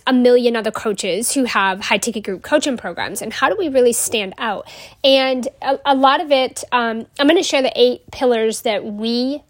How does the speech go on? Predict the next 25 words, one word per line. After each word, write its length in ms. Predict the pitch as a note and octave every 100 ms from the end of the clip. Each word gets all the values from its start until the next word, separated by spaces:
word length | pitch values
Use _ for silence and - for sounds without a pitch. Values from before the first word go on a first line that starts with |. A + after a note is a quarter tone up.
| -
kind 280 | - B3+ A#3+
of, 200 | A3+ A#3
like, 320 | F#3+ G3 - _ _ _ G#3+
live 320 | G#3 A3 A3+
by, 440 | C#4 C4+ D4+ F4 - - - -
um, 340 | A#3 A3+ A3 -
in, 360 | B3 A#3+ A3+ G#3+ -
in 180 | A#3+ A3+
my 220 | G#3+ G#3
group, 300 | A#3 C#4+ - C#4 - _ C4+
uh, 340 | B3 A#3 A#3
coaching 380 | - D4 D4 C#4+
programs, 580 | D4 C#4 C#4+ C#4+ C#4+ -
in 160 | G#3
my 100 | F#3+
business, 600 | G3 C4 C#4+ C#4 C4+ - -
in 240 | A#3 A3+ A3
a 80 | A3
lot 180 | A3+ A#3
of 80 | A#3+
what 100 | A3
I 60 |
teach 320 | G#3 A#3+ - -
my 220 | A#3 F3+
clients, 720 | G3+ - G3+ F#3 C#4 E4 -